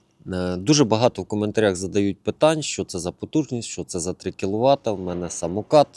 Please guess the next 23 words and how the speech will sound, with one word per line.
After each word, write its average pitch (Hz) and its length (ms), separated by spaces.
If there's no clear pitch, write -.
три 120 180
кіловата. 104 680
Тут 175 320
встановлений 113 840
редуктор 104 680
з - 120
передаточним 92 800
числом 156 500
один 165 460
до 110 320
десяти. 98 680
Це 131 180
не 120 160
мотор 120 360
колесо. 135 600
Що - 220
це 147 140
означає? 104 580
Це 127 120
означає, 120 540
що 92 420
двигун 101 500
робить 87 380